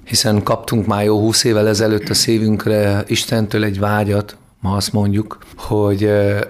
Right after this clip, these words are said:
a Puskás Aréna megteljen Isten dicséretével. És hát sok-sok-sok, ö,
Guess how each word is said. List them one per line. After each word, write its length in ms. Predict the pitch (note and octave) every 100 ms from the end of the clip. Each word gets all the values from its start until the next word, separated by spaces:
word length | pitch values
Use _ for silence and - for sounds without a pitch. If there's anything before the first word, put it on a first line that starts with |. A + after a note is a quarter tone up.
| -
a 480 | G2+ F#2+ G2 F2+ E2 - - _
Puskás 760 | C3+ A#2+ - F#2 E2 E2 - - - -
Aréna 680 | A2 G2+ F#2+ F#2+ G2 - -
megteljen 1080 | G2+ C#3+ - - F#2+ F2 F2+ F#2+ G#2 G2+ G2 - _ _ _
Isten 560 | D3 C#3 - - F#2+ F2
dicséretével. 1200 | G2+ - F#2 F2 E2+ E2 - D2 D2 - - - - - - - _ _
És 200 | B2 A2+
hát 100 | A#2
sok-sok-sok, 880 | - D#3 D#3+ C#3 A2 - B2 A2 -
ö, 320 | G#2+ G#2+